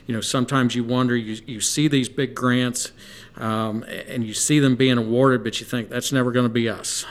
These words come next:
And, um, you know, certainly thanks to his determination and, and some others to see those come to fruition, I think,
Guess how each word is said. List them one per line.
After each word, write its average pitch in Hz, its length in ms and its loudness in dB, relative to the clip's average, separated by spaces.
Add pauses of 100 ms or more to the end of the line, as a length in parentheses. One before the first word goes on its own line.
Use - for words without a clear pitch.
(180)
And, 110 500 -2
um, 107 480 -6
you 117 120 -2
know, 110 140 -4
certainly 123 500 -4
thanks 120 360 -6
to 110 240 -6
his 135 240 -2
determination 123 920 -2
and, 110 180 -10
and 113 180 -14
some 110 220 -10
others 117 480 -6 (220)
to - 100 -12
see 131 200 -2
those 123 180 0
come 123 180 -2
to 117 60 -4
fruition, 127 500 -2
I 117 80 -4
think, 117 220 -6